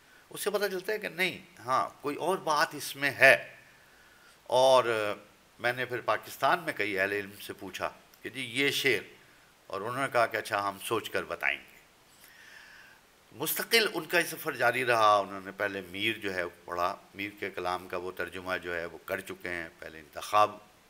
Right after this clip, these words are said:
किया था। इकबाल का तकरीबन, अ, सारा कलाम उन्होंने पढ़ा और उसका भी उन्होंने तर्जुमा जो है मुकम्मल कर लिया।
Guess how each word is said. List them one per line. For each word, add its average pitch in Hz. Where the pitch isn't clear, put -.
किया 87
था। -
इकबाल 165
का 135
तकरीबन, 127
अ, 95
सारा 175
कलाम 113
उन्होंने 117
पढ़ा 117
और 117
उसका 151
भी 131
उन्होंने 92
तर्जुमा 113
जो 95
है 87
मुकम्मल 113
कर 120
लिया। 95